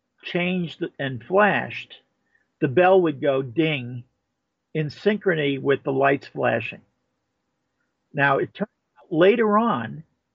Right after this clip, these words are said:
they started making bell assemblies that were self-contained. And they had a little device in it that was like a relay. And the bell, once it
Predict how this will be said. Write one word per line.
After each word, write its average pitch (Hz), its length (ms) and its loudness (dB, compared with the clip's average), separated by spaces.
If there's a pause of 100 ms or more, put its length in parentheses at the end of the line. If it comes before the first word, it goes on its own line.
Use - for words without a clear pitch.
(500)
they 165 140 2
started 196 520 2
making 165 640 -2
bell 170 460 2
assemblies 123 760 -6
that 151 220 2
were 147 120 0
self-contained. 175 1040 -2 (800)
And 156 160 2
they 160 140 4
had 208 300 2
a 196 60 4
little 214 720 2
device 185 580 0
in 120 120 -2
it 117 160 -8 (160)
that 143 160 2
was 139 160 -4
like 165 220 2
a 147 60 -2
relay. 139 600 0 (800)
And 175 360 2 (400)
the 160 100 2
bell, 202 480 2
once 185 340 -8
it 196 120 -10